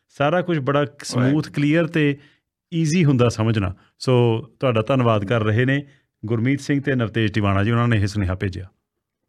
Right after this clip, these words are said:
Speaker 2: ਬਿਲਕੁਲ ਜੀ, ਮੈਂ ਆਪਣੇ ਦੋਵੇਂ ਵੱਡੇ ਭਰਾਵਾਂ ਦਾ ਧੰਨਵਾਦ ਕਰਦਾ ਜਿਹੜੇ ਇੰਨੇ, ਅਹ, ਅਜ਼ੀਜ਼ਪਣ ਨਾਲ, ਮਤਲਬ, ਇੰਨੇ ਮੋਹ ਨਾਲ ਤੇ ਉਦਾਹਰਨ ਦੇ ਕੇ ਇਹ ਦਿੰਦੇ ਨੇ।
Speaker 1: <laughs>
Speaker 2: ਇਹ, ਇਹ ਸਾਡੀ ਤਾਕਤ ਇਹੀ ਹੈ ਜੀ,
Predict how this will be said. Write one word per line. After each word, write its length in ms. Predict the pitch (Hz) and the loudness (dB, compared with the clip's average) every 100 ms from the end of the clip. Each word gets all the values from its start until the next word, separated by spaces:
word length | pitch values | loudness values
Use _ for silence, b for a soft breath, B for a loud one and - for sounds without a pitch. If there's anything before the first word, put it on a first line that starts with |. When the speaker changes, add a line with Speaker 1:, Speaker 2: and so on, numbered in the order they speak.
| _ _ _ _ _ _ _ | _ _ _ _ _ _ _
Speaker 2:
ਬਿਲਕੁਲ 320 | 123 127 160 | -2 -2 -4
ਜੀ, 120 | 151 165 | -4 -2
ਮੈਂ 180 | 147 | -2
ਆਪਣੇ 240 | 135 127 139 | -2 -4 -6
ਦੋਵੇਂ 420 | 117 127 139 143 | -4 -2 -2 -4
ਵੱਡੇ 280 | 123 113 127 | -6 -6 -4
ਭਰਾਵਾਂ 400 | 135 131 120 123 | -2 -4 -4 -6
ਦਾ 240 | 123 123 | -6 -6
ਧੰਨਵਾਦ 380 | 147 127 113 110 | -4 -4 -4 -4
ਕਰਦਾ 320 | - 117 107 | -8 -8 -6
ਜਿਹੜੇ 420 | 139 123 117 117 104 _ b b - | -8 -8 -8 -10 -12 _ b b -10
ਇੰਨੇ, 380 | 113 113 117 - | -6 -6 -8 -12
ਅਹ, 380 | 107 104 113 123 | -12 -12 -10 -8
ਅਜ਼ੀਜ਼ਪਣ 640 | 101 110 127 123 - 120 | -6 -2 -2 -2 -4 -4
ਨਾਲ, 220 | 117 117 | -2 -2
ਮਤਲਬ, 200 | 117 117 | -4 -8
ਇੰਨੇ 200 | 120 120 | -8 -6
ਮੋਹ 340 | 120 113 135 156 | -6 -4 -2 0
ਨਾਲ 300 | 131 123 117 _ b b | 0 -2 -4 _ b b
ਤੇ 60 | 147 | -2
ਉਦਾਹਰਨ 460 | 151 160 123 131 | 4 6 4 0
ਦੇ 180 | 120 135 | -2 -2
ਕੇ 260 | - 131 120 131 | -2 -4 -2 -2
ਇਹ 100 | 120 | -2
ਦਿੰਦੇ 240 | 120 139 | -2 -4
ਨੇ। 80 | 156 | -4
Speaker 1:
<laughs> 80 | 180 | 0
Speaker 2:
ਇਹ, 300 | 190 190 190 | 2 2 0
ਇਹ 80 | - | -6
ਸਾਡੀ 280 | 160 156 170 | -6 -4 -2
ਤਾਕਤ 440 | 175 156 151 151 | 2 2 2 -2
ਇਹੀ 260 | 147 123 123 | -2 -2 -4
ਹੈ 80 | 107 | -6
ਜੀ, 140 | 104 | -10